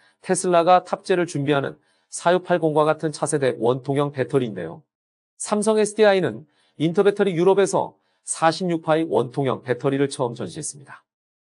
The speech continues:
천안 사업장에 준비하는 전용 생산 라인 구축이 완료되는 하반기 중 본격 양산에 돌입합니다. 전고체 배터리 시제품 제작은 국내 배터리 기업 가운데 처음입니다.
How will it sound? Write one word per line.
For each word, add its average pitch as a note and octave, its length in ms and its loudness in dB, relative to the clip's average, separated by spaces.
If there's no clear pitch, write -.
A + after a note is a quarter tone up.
천안 F3+ 300 0
사업장에 E3 500 2
준비하는 C#3+ 600 0
전용 D#3 340 2
생산 F3 440 -2
라인 E3+ 320 2
구축이 D3+ 340 -2
완료되는 C#3 720 2
하반기 D#3 520 0
중 D3+ 220 -12
본격 D3 400 0
양산에 C#3+ 420 -2
돌입합니다. D3+ 600 -6
전고체 G3 460 2
배터리 F3+ 400 2
시제품 F3 420 -2
제작은 C3 480 -2
국내 D#3+ 340 2
배터리 D#3 460 2
기업 D3 400 2
가운데 B2 460 4
처음입니다. F#2 600 -12